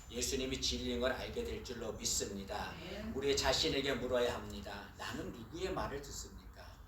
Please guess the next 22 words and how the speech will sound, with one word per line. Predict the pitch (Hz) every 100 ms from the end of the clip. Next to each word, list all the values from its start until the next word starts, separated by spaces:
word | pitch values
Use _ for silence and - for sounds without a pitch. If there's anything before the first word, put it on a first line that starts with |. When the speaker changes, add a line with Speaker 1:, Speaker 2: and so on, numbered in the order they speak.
| - -
Speaker 1:
나는 | - 165 120
사람의 | - 185 185 180 175
말을 | - - 123 123
듣고 | - 120
삽니까? | - 107 104 107 123 123 - - -
아니면 | - 117 120
주님의 | 120 135 147 160 -
말을 | - 127 127
듣고 | - - 120
삽니까?" | 190 - - - - - - - -
우리 | - 117
모두가 | 113 117 120 113
다 | 117 117 - - -
주님의 | - 143 151 147
말씀을 | - 151 - 196 190 180
듣고 | - - 139 120 147
우리의 | 156 160
눈이 | 160 165 180
밝아져서 | 139 165 233 185 147 - 143 - - - -
예수님이 | 123 143 202 185 185 180
진리임을 | - 139 151 151 147 139
아는 | 117 117 120